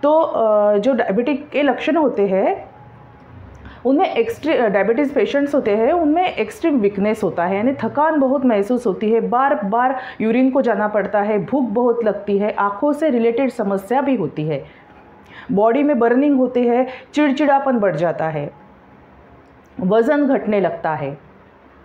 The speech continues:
कई cases में तो, अ, कुछ symptoms होते भी नहीं है, यानी असिम्प्टोमेटिक होते हैं, लेकिन फिर भी उनकी blood sugar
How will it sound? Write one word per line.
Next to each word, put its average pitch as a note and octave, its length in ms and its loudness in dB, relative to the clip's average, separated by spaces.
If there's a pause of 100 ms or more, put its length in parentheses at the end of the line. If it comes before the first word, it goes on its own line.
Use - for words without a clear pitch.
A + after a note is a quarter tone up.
(580)
कई D#4 240 2
cases E4+ 420 -2
में E4+ 120 2
तो, F4+ 180 2
अ, A3 400 0
कुछ C#4+ 220 0
symptoms C#4+ 540 0
होते A#3+ 320 2
भी D4+ 200 2
नहीं E3+ 280 -2
है, D#3+ 220 -4
यानी A3+ 180 0
असिम्प्टोमेटिक C#4+ 760 0
होते C#4+ 220 0
हैं, D#4+ 100 2
लेकिन C#4+ 320 0
फिर B3 180 0
भी B3 160 0
उनकी E4 260 0
blood A#3+ 320 0
sugar A3+ 400 0